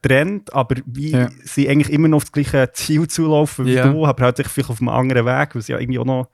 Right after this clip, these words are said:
Speaker 1: also das ist, kannst du ja auch sehr so metaphorisch sehen.
Speaker 2: Genau, nicht so der Ö-, das örtliche Ziel, aber so das Ziel, das Endziel am Schluss, irgendwie eben
Speaker 1: Genau.
Speaker 2: Mittelerde zu retten oder was auch immer.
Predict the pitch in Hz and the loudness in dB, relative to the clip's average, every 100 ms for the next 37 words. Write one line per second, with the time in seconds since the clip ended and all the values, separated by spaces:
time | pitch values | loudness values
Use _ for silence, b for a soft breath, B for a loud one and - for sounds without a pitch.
0 | - 113 117 - 127 123 117 - 123 135 | -6 -4 -4 -6 -8 -4 -2 -2 -4 0
1 | 127 - 120 113 117 - 123 131 - 135 | -2 -2 -6 -6 -8 -6 -6 -6 -10 -4
2 | 120 120 139 139 131 135 - 147 131 131 | -2 0 0 2 2 0 -2 -4 0 0
3 | 143 - 131 135 147 170 151 - - 139 | 0 -2 0 0 0 -2 -4 -4 -2 2
4 | 143 107 110 110 131 - - - 135 131 | 2 0 -2 -2 -4 -4 -4 -2 0 2
5 | 117 127 90 120 127 131 123 - 117 117 | 0 -4 -4 -2 -2 -2 -2 -2 -2 -2
6 | 117 110 110 107 104 107 - 120 117 113 | -4 -4 -4 -4 -6 -6 -2 2 2 2
7 | 123 117 117 110 123 117 117 - 113 104 | 2 2 -2 -2 0 -2 -2 -2 -2 -2
8 | 104 113 113 117 117 117 117 | -4 -2 -2 0 0 2 0